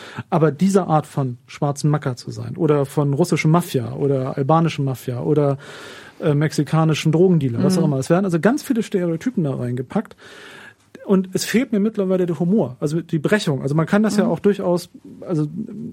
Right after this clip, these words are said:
Speaker 1: man kann es ja auch anders, also es ist ja nur, nur das Abgebildet ist nicht, ist nicht falsch, aber, aber es ist auch da ein, ein Wieder-, ein Wiederkehren einer ganz bestimmten Bildsprache, einer, eines Sounds, einer Idee, von der ich mir nicht so sicher bin, wie ich das eigentlich finden kann.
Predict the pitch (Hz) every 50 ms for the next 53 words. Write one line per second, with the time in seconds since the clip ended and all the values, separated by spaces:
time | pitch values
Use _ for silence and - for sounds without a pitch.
0 | - - 135 175 156 139 - 180 196 185 - 180 156 143 156 196 226 214 170 -
1 | - - 170 151 143 160 180 175 185 170 170 185 190 170 170 165 165 180 175 -
2 | 185 160 170 165 156 156 143 156 131 - 196 185 - - 147 - - 226 269 214
3 | 147 - - - 170 156 165 160 - - - - - - - - - - 170 156
4 | 185 185 170 - 202 - 180 160 - - 196 220 233 - 190 165 170 - 180 160
5 | 151 139 196 233 269 240 - - - 170 160 151 233 247 277 233 - - - 214
6 | 202 196 196 180 160 165 170 160 165 - 226 269 269 - - - 190 - - -
7 | 220 214 214 - - _ 190 180 175 175 - 214 226 233 - - - - - 147
8 | 127 123 117 110 135 170 165 147 147 147 139 143 151 165 147 143 135 - - -
9 | 220 208 165 135 123 - - 165 147 151 160 165 156 147 196 190 170 208 269 -
10 | - - - - - - - - - - - - - _ _ _ - - - 180
11 | 170 196 202 196 202 208 196 196 208 - - 185 190 196 - 208 202 185 185 202
12 | 196 196 196 196 185 180 185 196 - - - 175 - - 185 170 - - 175 160
13 | 180 175 - - 156 135 135 127 110 - - 127 127 120